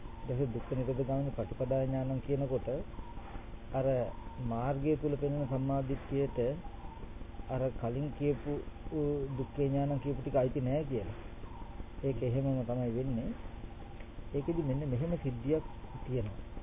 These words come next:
අපි කියමු දැන් ලෝකෙ තුල කිසිම දවසක, ඒ කියන්නේ, ඒ උපන්න තැන ඉඳලා ප්‍රතිසන්දි තැන ඉඳලම පංච උපාදානස්කන්ධය තමයි තියෙන්නේ. හරිද? ඒ කියන්නේ, අ,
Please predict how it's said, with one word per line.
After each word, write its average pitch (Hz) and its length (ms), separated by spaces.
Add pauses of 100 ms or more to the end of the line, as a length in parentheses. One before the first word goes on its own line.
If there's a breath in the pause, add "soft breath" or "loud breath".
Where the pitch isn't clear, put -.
(380)
අපි - 220
කියමු 147 340
දැන් 151 200 (840)
ලෝකෙ 156 680
තුල 135 280 (880)
කිසිම 151 520
දවසක, 139 320
ඒ 127 140
කියන්නේ, 160 440 (760)
ඒ 127 340 (580)
උපන්න 175 540
තැන 175 220
ඉඳලා 175 240
ප්‍රතිසන්දි 175 600
තැන 180 220
ඉඳලම 180 380
පංච 180 260
උපාදානස්කන්ධය 165 720
තමයි 160 240
තියෙන්නේ. 139 360 (460)
හරිද? 139 300
ඒ 135 160
කියන්නේ, 135 420 (520)
අ, 131 100